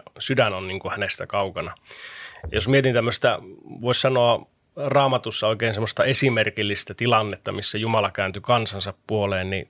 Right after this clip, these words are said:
tulee mieleen se Niiniveen tapahtuma. Joona teki kaikkensa, että hän ei olisi mennyt Niiniveen keskelle julistamaan, että pitäisi tehdä parannus ja kääntyä Jumalan puoleen. Ja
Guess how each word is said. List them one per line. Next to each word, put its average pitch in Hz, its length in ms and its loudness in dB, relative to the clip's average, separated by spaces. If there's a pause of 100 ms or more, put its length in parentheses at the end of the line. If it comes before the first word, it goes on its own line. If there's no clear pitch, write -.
(100)
tulee 110 200 2
mieleen 110 420 2
se 110 100 -2
Niiniveen 104 560 0
tapahtuma. - 680 -6 (800)
Joona 120 300 2
teki 107 220 -4
kaikkensa, 104 640 0
että 90 360 -4 (200)
hän 107 240 0
ei 107 120 2
olisi 104 260 -4
mennyt 107 400 -2
Niiniveen 113 540 0
keskelle 101 440 -2
julistamaan, 98 720 -4
että 95 200 -10
pitäisi 107 340 -2
tehdä 101 260 -4
parannus 101 500 2
ja 92 80 -8
kääntyä 95 400 -2
Jumalan 95 460 -4
puoleen. 85 420 -4 (720)
Ja 104 180 2